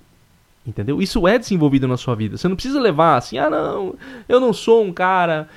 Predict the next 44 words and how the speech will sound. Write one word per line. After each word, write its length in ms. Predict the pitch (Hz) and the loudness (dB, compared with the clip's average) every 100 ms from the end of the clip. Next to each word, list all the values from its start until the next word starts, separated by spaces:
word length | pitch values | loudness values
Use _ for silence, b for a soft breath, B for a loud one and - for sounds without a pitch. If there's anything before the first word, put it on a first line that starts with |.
| b b | b b
que 100 | 175 | -14
tenho 400 | 170 151 175 170 | -6 -4 -2 -2
a 80 | 156 | 0
arte, 560 | 123 135 156 139 - 147 | 0 0 0 -2 -4 -4
então 220 | 139 156 | -2 0
por 120 | 156 | 0
isso 160 | 151 160 | 0 0
eu 40 | |
não 100 | 147 | -2
vou 100 | 143 | -2
conseguir." 300 | 143 135 139 | -6 -6 -6
Você 220 | 156 - | -6 -6
pode 480 | - 185 220 240 185 | -2 2 4 2 -2
desenvolver 480 | 156 165 143 135 131 | -2 0 0 0 -2
isso. 420 | 110 104 - - _ b b b b - | -4 -10 -16 -20 _ b b b b -10
Você 180 | - | -6
vai 300 | 196 180 220 | -2 0 0
desenvolvendo 640 | 202 202 196 185 175 196 175 | 0 0 2 4 2 0 -2
isso 200 | 202 202 | -2 -4
à 40 | |
medida 340 | 185 151 196 | -4 -4 -4
que 100 | 208 | -4
você 240 | 190 175 190 | 0 2 2
vai 140 | 185 | 0
caminhando, 680 | 185 196 196 165 160 185 190 | 0 -2 0 0 2 2 2
à 40 | 175 | 0
medida 280 | 170 180 | 0 -2
que 60 | 170 | -2
você 200 | 160 - | -2 -2
vai 160 | 165 165 | -2 -2
estudando, 640 | - 139 131 180 185 175 | -2 -2 2 2 2 0
à 20 | |
medida 280 | 170 165 180 | -4 -4 -6
que 100 | 170 | -4
você 220 | 160 - | -4 -2
vai 100 | 160 | -4
treinando, 680 | 160 156 139 147 175 180 175 | 0 2 2 2 2 0 -2
à 20 | |
medida 260 | 165 165 175 | -2 -4 -6
que 60 | 175 | -4
você 220 | 170 160 | -2 -2
vai 80 | 160 | -2
aplicando 340 | 170 160 147 | -2 -2 -4
técnicas. 720 | - 190 190 185 175 180 170 | 0 2 2 0 -4 -6 -8